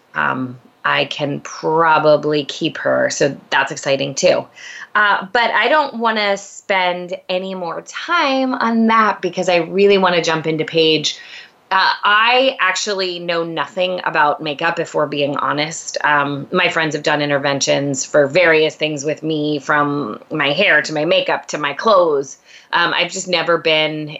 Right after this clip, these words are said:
a design guru like that. So I'm really excited to have Paige Paget. She's a Los Angeles-based makeup artist and author of The Green Beauty Rules.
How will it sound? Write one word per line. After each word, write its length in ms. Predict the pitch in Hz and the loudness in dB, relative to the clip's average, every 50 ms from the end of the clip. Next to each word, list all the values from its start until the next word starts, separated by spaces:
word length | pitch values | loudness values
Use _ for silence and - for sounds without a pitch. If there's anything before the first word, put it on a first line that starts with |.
| - | -6
a 460 | - 156 151 147 147 143 135 135 - - - - | -4 -2 -2 -2 -4 -6 -10 -14 -18 -20 -6 -2
design 520 | 165 175 151 160 151 165 170 165 160 151 | 0 0 2 2 2 2 0 -2 -4 -4
guru 360 | - - 190 196 175 165 156 | 0 2 2 4 4 2 2
like 200 | 151 147 139 - | 2 2 0 0
that. 260 | - 123 123 - - | 0 0 0 0 0
So 120 | - 190 180 | 0 2 2
I'm 220 | 180 180 175 160 | 2 0 -2 0
really 240 | 170 196 196 208 233 | 4 4 6 6 4
excited 420 | 233 - - 180 175 175 185 185 185 | 2 0 0 2 2 4 4 2 2
to 40 | 185 | -2
have 400 | 185 147 139 135 143 156 - - | 0 2 2 2 2 0 -2 -6
Paige 320 | - 165 175 190 190 - | -4 -2 -2 -2 -4 -6
Paget. 600 | - 254 349 494 480 247 202 175 151 120 - - - _ - - - - - - _ _ _ - - | -2 0 2 2 4 4 2 2 2 0 -2 -4 -8 _ -20 -20 -20 -20 -20 -20 _ _ _ -2 -2
She's 360 | - - 220 240 285 277 233 233 214 | 0 0 2 2 2 2 2 2 0
a 80 | 208 | 0
Los 360 | 196 190 180 180 190 277 - | 0 0 2 2 2 2 2
Angeles-based 720 | 320 311 311 302 330 339 320 - - 269 269 262 254 - - | 0 0 0 -2 -4 -4 -4 -2 -2 0 0 -2 -2 -6 -8
makeup 360 | 190 196 196 196 196 254 240 | -4 -2 -2 0 0 0 2
artist 300 | 254 262 277 302 294 - | 2 2 2 2 0 -2
and 160 | - 202 208 - - | -2 -2 -2 0 2
author 340 | 175 185 180 - 233 240 - | 2 2 2 2 0 0 0
of 160 | 208 190 185 | 0 0 -2
The 60 | 196 | -2
Green 440 | 196 - 175 165 180 202 220 233 226 | -2 -2 -2 -2 0 0 0 0 0
Beauty 320 | 208 208 233 220 190 175 | 0 0 0 0 2 2
Rules. 640 | 151 147 147 143 135 143 208 277 - - - - | 2 4 4 6 6 6 4 2 0 -4 -8 -10